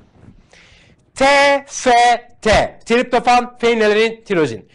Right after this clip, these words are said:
Bunlar ne? Aromatik amino asitler. Bunların ortak özellikleri var. Ben onları T F T diye kısaltıyorum. T F T'nin açılımı ne? Klinikte duymuşsundur. Tiroid fonksiyon testi.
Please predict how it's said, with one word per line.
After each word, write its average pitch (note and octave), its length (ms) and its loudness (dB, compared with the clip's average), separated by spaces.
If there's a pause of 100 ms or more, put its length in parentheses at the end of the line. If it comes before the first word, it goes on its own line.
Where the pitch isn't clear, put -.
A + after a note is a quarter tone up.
(120)
Bunlar B3 380 0
ne? C4 320 -2
Aromatik B3 520 0
amino G#3+ 200 0
asitler. E3 440 -4
Bunların B3+ 340 -2
ortak A3+ 340 -2
özellikleri A3+ 500 0
var. A3 360 0
Ben A3 220 2
onları A#3+ 360 0
T A3+ 200 0
F A#3 240 -2
T B3 180 -2
diye A3+ 140 0
kısaltıyorum. F3 540 -2
T G#3 160 0
F A3+ 120 -2
T'nin A#3 160 -2
açılımı A#3+ 360 -2
ne? A#3 260 -2 (480)
Klinikte A3 420 -2
duymuşsundur. A3 640 0 (240)
Tiroid A3+ 340 0 (200)
fonksiyon G#3 680 -4 (120)
testi. C3 400 -6